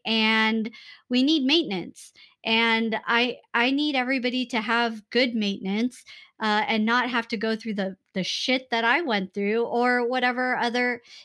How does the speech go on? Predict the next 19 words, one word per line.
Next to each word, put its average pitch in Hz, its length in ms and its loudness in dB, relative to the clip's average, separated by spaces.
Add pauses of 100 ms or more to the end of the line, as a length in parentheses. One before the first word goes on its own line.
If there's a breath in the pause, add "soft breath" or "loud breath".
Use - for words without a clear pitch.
(100)
you 262 100 -2
know, 233 540 -4
whatever 240 400 -2
kinds 254 320 -2
of 226 80 -6
healthcare 226 800 -2
they 208 220 -2
have. 208 500 0
Like, 190 360 -2 (400 loud breath)
w-, - 160 -18 (120)
we 254 260 0
need 262 240 0
it 247 180 0
to 254 120 -4
all 220 240 0
be 202 280 -2
good. - 360 -10
I 233 160 0
need 247 300 -2